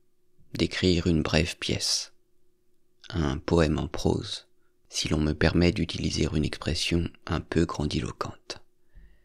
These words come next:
Quand finalement j'abandonnais ce genre d'exercice,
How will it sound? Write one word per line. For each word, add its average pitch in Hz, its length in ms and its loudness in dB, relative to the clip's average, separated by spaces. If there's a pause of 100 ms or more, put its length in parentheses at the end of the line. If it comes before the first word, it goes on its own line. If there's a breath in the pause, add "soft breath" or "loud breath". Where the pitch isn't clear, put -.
(720)
Quand 82 220 2
finalement 87 640 4 (320)
j'abandonnais 87 600 4
ce - 160 -2
genre 80 240 2
d'exercice, - 760 -2